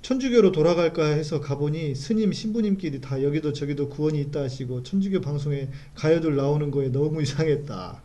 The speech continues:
<laughs> 그래요. 예, 뭐, 크게 뭐 이상할 건 없을 것 같-, 같아요.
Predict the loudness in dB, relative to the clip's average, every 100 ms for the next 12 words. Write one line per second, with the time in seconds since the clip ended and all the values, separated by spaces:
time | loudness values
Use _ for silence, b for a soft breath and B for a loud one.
0 | -18 -18 -20 -20 -16 -12 -10 -12 -14 -18
1 | -12 -8 -6 -4 -6 -8 -10 -10 -12 -12
2 | -10 -8 -8 -10 B B B -20 -14 -8
3 | -4 -4 -4 -4 -4 -6 -6 -6 -8 -10
4 | -10 -10 -10 -12 -20 -14 -12 -8 -8 -8
5 | -10 -12